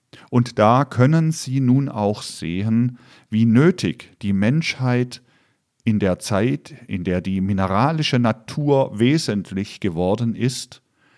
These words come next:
den Christusimpuls hatte. Es genügte der alte Jahwe- oder Jehova-Impuls eben nicht mehr.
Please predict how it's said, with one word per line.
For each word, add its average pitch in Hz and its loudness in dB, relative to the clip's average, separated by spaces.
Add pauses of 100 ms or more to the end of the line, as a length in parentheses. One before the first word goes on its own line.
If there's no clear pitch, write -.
(240)
den 98 -2
Christusimpuls 117 -6
hatte. 73 -12 (1400)
Es - -6
genügte 135 4
der 107 2
alte 139 2
Jahwe- 117 0
oder 92 -2
Jehova-Impuls 101 -2
eben 101 -4
nicht - -8
mehr. 73 -8